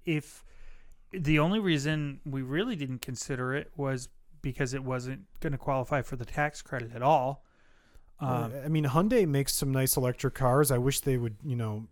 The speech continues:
Speaker 2: if all the Hyundais could stop getting stolen off the streets, you would probably, um,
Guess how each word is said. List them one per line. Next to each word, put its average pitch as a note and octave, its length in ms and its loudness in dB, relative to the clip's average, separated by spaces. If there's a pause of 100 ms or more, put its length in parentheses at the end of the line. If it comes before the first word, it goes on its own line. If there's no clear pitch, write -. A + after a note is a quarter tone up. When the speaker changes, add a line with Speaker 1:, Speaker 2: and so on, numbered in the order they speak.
Speaker 2:
if C#3+ 180 -6
all D3+ 120 2
the B2+ 100 0
Hyundais C3 380 0
could - 120 2
stop A#2+ 260 0
getting A2 220 -4
stolen A2+ 480 -4
off A2 220 -6
the - 80 -10
streets, C#3+ 640 -2
you G#2+ 140 -2
would G#2 220 -6 (100)
probably, G#2 640 -2
um, G2 380 -6